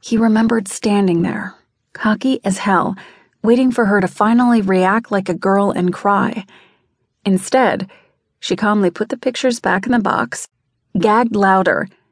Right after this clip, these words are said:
and returned it to her locker. She grabbed the lunch that he and all his friends spit in, hey, it was her birthday after all, and walked over to him. Instead of crying or screaming at him,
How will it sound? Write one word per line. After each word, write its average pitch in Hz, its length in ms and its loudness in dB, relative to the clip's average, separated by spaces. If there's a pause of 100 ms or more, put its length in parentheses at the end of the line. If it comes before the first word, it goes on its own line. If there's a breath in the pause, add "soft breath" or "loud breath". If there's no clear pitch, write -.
(280)
and 202 140 2
returned 233 420 0
it 196 160 -2
to 214 140 -4
her 196 120 2
locker. 190 500 -2 (680)
She - 140 -4
grabbed 208 240 2
the 240 80 2
lunch 175 340 0
that 185 140 -6
he 208 180 0
and 196 100 0
all 190 180 0
his 196 140 -2
friends 175 340 0
spit 214 280 0
in, 123 260 -2 (460 loud breath)
hey, 226 140 -2
it 190 80 0
was 151 160 -2
her 160 100 2
birthday 156 440 0
after 90 340 -2
all, 160 240 2 (400)
and 190 140 0
walked 202 300 0
over 185 220 2
to 143 220 -2
him. 113 180 -2 (580)
Instead 220 340 0
of 226 120 -2
crying 190 600 2
or - 40 -4
screaming 175 500 0
at 170 140 0
him, 175 300 0